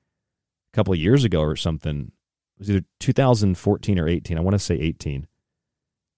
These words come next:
And, and they were even questioning, well, there's a lot of discussion on whether or not viruses are alive or dead. What exactly are viruses?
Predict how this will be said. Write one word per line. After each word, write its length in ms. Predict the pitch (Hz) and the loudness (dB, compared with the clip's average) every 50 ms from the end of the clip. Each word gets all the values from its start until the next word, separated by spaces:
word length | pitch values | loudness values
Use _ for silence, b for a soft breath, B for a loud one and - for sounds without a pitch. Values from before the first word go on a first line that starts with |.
| _ - | _ -6
And, 140 | 107 110 - | -4 -2 0
and 140 | 117 120 127 | 0 2 2
they 80 | 151 190 | 4 4
were 160 | 208 151 107 | 4 4 4
even 200 | 92 82 85 85 | 4 2 0 -2
questioning, 680 | - - 98 87 85 - - 90 82 76 73 69 69 - - | 0 0 0 0 0 -2 -2 -2 -2 -2 -4 -6 -8 -8 -4
well, 260 | 85 90 110 143 - | -2 0 0 0 0
there's 220 | - 85 78 76 | -2 -2 -2 -2
a 40 | 76 | -4
lot 220 | 71 80 104 139 120 | -4 -4 -2 -2 -2
of 80 | 87 | -2
discussion 540 | - - - - 135 151 143 - - 90 82 | -4 -8 -6 -2 0 0 0 0 -2 -2 -2
on 120 | 85 87 | -2 0
whether 220 | 87 92 101 110 110 | 0 2 2 4 4
or 40 | 110 | 2
not 140 | 120 117 | 2 0
viruses 540 | 85 76 80 87 107 117 120 - 123 117 113 | -2 -2 0 2 2 2 2 2 2 2 4
are 100 | 123 123 | 4 2
alive 360 | 123 120 113 120 135 147 131 | 2 2 2 0 0 0 0
or 80 | 139 139 | 0 0
dead. 260 | 123 165 170 110 80 | 2 2 2 2 0
What 160 | 71 76 73 | -2 -4 -4
exactly 420 | 80 80 78 101 104 113 - 139 139 | -4 -2 0 0 0 0 2 2 2
are 200 | 156 175 180 131 | 4 4 4 4
viruses? 640 | 92 85 78 76 69 67 - - 69 57 - - | 4 2 0 0 -2 -4 -6 -6 -8 -8 -10 -12